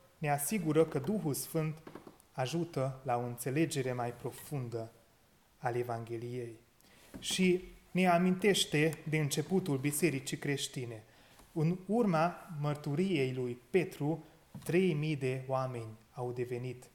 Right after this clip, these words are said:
enoriași creștini. Ei au pătruns un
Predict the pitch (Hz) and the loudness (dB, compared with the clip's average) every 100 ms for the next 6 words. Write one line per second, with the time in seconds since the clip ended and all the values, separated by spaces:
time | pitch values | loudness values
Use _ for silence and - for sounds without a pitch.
0 | _ - 131 117 127 123 - - 113 - | _ -10 -8 -6 -4 -6 -6 -10 -10 -10
1 | - 113 113 _ _ _ _ - _ _ | -12 -16 -18 _ _ _ _ -20 _ _
2 | _ _ _ - - - 151 156 160 156 | _ _ _ -20 -20 -4 2 2 2 2
3 | 151 147 131 - 156 165 - 135 127 | 0 -2 -4 -2 -2 -2 -2 -4 -6